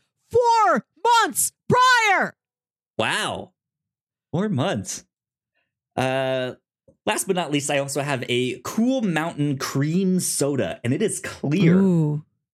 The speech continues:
Speaker 2: It is entirely
Speaker 1: Completely
Speaker 2: clear.
Speaker 1: clear.
Speaker 2: Yeah, which I thought that was neat.
Speaker 1: Not
Speaker 2: Um,
Speaker 1: opaque at all.
Speaker 2: So I have all of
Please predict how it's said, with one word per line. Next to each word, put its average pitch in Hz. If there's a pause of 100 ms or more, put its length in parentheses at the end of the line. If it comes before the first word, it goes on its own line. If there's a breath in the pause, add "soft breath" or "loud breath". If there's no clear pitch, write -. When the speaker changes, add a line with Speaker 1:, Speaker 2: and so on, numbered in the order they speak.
Speaker 2:
It 127
is 156
entirely 139
Speaker 1:
Completely 277
Speaker 2:
clear. 156
Speaker 1:
clear. 82 (240)
Speaker 2:
Yeah, 107
which -
I 104
thought 104
that 98
was 87
neat. 87 (140)
Speaker 1:
Not 185
Speaker 2:
Um, 285
Speaker 1:
opaque 269
at 226
all. 220 (840)
Speaker 2:
So 147 (380)
I 147
have 135
all 127
of 110